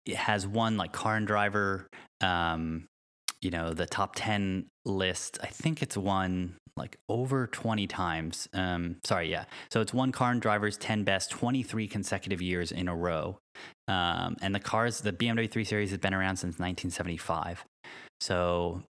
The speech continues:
a really long, highly acclaimed, uh, at least in the automotive journalist world, vehicle. And so it typically is included as sort of the benchmark for the class. Uh,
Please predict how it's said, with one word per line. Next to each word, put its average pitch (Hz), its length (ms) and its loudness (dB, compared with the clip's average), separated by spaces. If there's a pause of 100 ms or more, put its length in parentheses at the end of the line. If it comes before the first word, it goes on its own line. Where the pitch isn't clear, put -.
(160)
a 101 80 2
really 127 380 4
long, 104 720 2 (380)
highly 113 840 2
acclaimed, 95 840 0 (120)
uh, 87 220 2
at 95 80 0
least 98 240 0
in 95 80 0
the 90 140 0
automotive 92 800 0 (340)
journalist 117 520 2
world, 90 460 2 (420)
vehicle. 98 640 0 (320)
And 95 300 4
so 92 440 2
it - 180 -2
typically 117 540 2
is 92 140 2
included 90 500 0
as 85 160 2
sort 87 180 0
of 85 220 -4
the 98 80 -2
benchmark 90 680 -2
for 87 260 0
the 87 80 -2
class. 92 580 -2 (100)
Uh, 92 260 -4